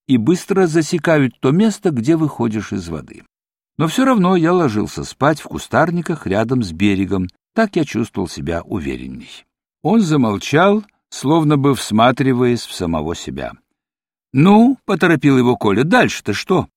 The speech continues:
«Я прошёл сто шестьдесят километров за десять дней. Это был хороший результат. Если учесть, что шоколада мне, как спортсмену, не давали,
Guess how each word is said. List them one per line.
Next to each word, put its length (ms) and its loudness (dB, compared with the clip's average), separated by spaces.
«Я 240 2
прошёл 460 0
сто 260 -2
шестьдесят 600 -2
километров 760 2
за 140 0
десять 380 -6
дней. 500 -8
Это 180 -2
был 160 4
хороший 500 2
результат. 640 -4
Если 260 0
учесть, 360 0
что 160 -4
шоколада 760 0
мне, 260 2
как 180 -6
спортсмену, 680 -8
не 160 0
давали, 540 2